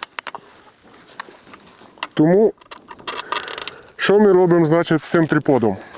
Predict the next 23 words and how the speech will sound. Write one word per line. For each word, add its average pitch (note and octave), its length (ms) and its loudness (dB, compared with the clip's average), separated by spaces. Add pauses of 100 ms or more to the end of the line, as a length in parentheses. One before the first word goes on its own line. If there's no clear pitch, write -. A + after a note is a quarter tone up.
(1200)
Саме G3+ 420 2
основне, F#3 640 4 (540)
на D3 180 2
мою F3+ 260 4
думку, A#2+ 440 -2 (1040)
є C#3+ 420 0 (120)
різні E3 400 2
думки D3+ 360 0
різних C#3 380 0
людей, F#3+ 300 4
різних D#3 320 2
фахівців, D#3 640 0
але D3+ 360 2 (920)
чому G#3 500 4
я E3 180 2
обрав F3+ 360 2
такий D#3 300 0
трипод? A2+ 480 -4 (960)
Тому G#3+ 280 4
що, E3+ 140 0
по-перше, E3+ 540 0
він F#3 220 2
легкий, G#3 420 2